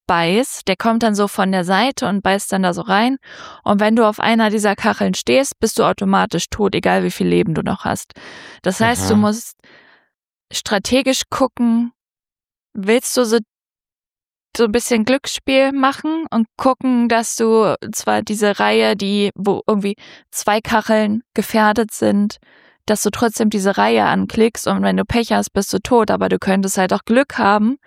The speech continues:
Speaker 1: und die zwei Kacheln treffen, die nicht gefährdet sind. Oder will man lieber auf Nummer sicher gehen? Also es ist auch so ein bisschen Strategie mit dabei.
Speaker 2: Hm.
Speaker 1: Ähm, manche Gegner wechseln auch zwischen Angriff und Abwehr. Also sie sind abwechselnd schwach oder gefährlich.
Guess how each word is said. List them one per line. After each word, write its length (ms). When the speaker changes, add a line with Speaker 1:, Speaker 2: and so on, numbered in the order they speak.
Speaker 1:
und 200
die 100
zwei 300
Kacheln 400
treffen, 380
die 100
nicht 240
gefährdet 540
sind. 340
Oder 300
will 80
man 140
lieber 220
auf 140
Nummer 260
sicher 320
gehen? 240
Also 220
es 120
ist 20
auch 100
so 120
ein 60
bisschen 340
Strategie 640
mit 220
dabei. 520
Speaker 2:
Hm. 360
Speaker 1:
Ähm, 480
manche 580
Gegner 580
wechseln 440
auch 180
zwischen 380
Angriff 480
und 160
Abwehr. 500
Also 200
sie 140
sind 220
abwechselnd 880
schwach 480
oder 240
gefährlich. 720